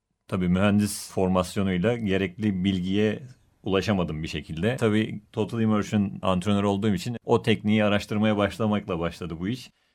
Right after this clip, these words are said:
Ve bulunca da "Tamam, bu bana göre bir teknik." dedim. Ve ardından üzerine gitmeye başlayınca yüzücü olarak bu teknikle ilgilenmeye başladım.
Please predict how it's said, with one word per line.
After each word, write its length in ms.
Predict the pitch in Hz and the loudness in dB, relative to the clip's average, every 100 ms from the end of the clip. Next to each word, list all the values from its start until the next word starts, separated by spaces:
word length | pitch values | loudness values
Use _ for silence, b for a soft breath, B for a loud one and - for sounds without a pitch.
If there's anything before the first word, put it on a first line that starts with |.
| _ | _
Ve 160 | 110 98 | 0 2
bulunca 420 | 117 127 110 101 | 4 4 4 4
da 220 | 120 139 - - | 2 0 -8 0
"Tamam, 300 | 117 113 104 | 2 2 2
bu 120 | 110 | 4
bana 180 | 110 113 | 4 4
göre 200 | 101 87 | 2 -2
bir 60 | |
teknik." 360 | - 80 87 87 | -4 -8 -8 -8
dedim. 380 | 87 110 160 123 | -6 -6 -4 2
Ve 140 | 107 | 4
ardından 640 | 107 110 107 113 120 127 110 | 6 6 6 6 6 4 0
üzerine 440 | 113 101 110 117 | -2 2 4 4
gitmeye 300 | 113 113 107 | 2 2 4
başlayınca 440 | 107 101 113 110 | 4 4 2 4
yüzücü 380 | 110 101 107 107 | 2 2 0 2
olarak 460 | 104 95 85 85 - | 4 4 0 -4 -8
bu 140 | 92 95 | -8 -4
teknikle 440 | 95 95 87 87 | -4 -4 -2 -2
ilgilenmeye 440 | 85 87 85 85 | 0 0 0 0
başladım. 460 | 85 85 - 90 | -2 -2 -4 -6